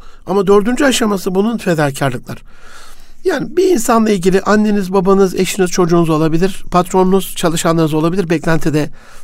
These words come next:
beklentidesiniz. O insanın da bu beklentiyi yerine getirme sorumluluğu var. Yani anne ise çocuğunu beslemekle alakalı, baba ise çocuğuna bakmakla alakalı, evlatsa anne babaya yardımcı olmakla alakalı bir sorumluluğu var. Ee, ama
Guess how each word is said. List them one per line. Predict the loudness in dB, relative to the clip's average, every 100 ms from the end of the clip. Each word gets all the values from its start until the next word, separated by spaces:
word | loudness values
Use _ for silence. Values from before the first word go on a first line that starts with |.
| -6
beklentidesiniz. | -4 -2 -6 -4 -6 -6 -8 -10 -10 -14 -16 -20 -20 -4
O | 2 2
insanın | 4 4 4 4
da | 4 2 0
bu | 0 2
beklentiyi | 0 2 0 0 2
yerine | 2 2
getirme | 2 2 2 2
sorumluluğu | 2 2 4 4 4 2
var. | 4 4 4 2 0 -6 -10 -10 -2
Yani | 0 2 0 -4 -10 -12 -10 0
anne | 2 4
ise | 4 2 -4 -4
çocuğunu | -2 0 2 2
beslemekle | 0 -2 0 0 0 -2
alakalı, | -2 -4 -2 0
baba | 0 0
ise | -2
çocuğuna | -6 -4 -2 0
bakmakla | 0 0 2 4 4
alakalı, | 2 0 -2 -2 -6 -10 -10 -2
evlatsa | 2 4 2 0 0
anne | 2 2
babaya | 2 2
yardımcı | 2 2 0 0
olmakla | 0 0 -2 -4
alakalı | -4 -4 -4 -4 -8 -10 -8 -4
bir | -2
sorumluluğu | 2 2 2 2
var. | 2 0 -2 -12 -18 -20 -20 -6
Ee, | 0 0 0 -2 -2
ama | 0 2 2